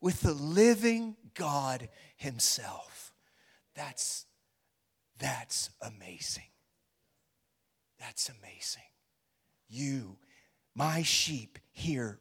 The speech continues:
my voice." You hear his voice.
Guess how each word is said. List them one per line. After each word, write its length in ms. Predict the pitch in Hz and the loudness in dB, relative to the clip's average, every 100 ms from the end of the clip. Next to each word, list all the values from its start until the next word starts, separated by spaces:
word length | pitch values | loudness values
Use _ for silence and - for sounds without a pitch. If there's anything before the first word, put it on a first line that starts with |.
| - | -8
my 460 | 127 127 113 - _ - | -6 -4 -6 -10 _ -20
voice." 880 | - - - - - - - - - _ _ _ _ _ _ _ - | -14 -12 -10 -10 -4 -2 -2 -4 -8 _ _ _ _ _ _ _ -14
You 260 | 131 135 | -8 -6
hear 280 | 101 110 110 | 0 -2 -2
his 280 | 87 - - | -10 -14 -16
voice. 720 | - - - - - - - | -16 -20 -14 -6 -4 -4 -10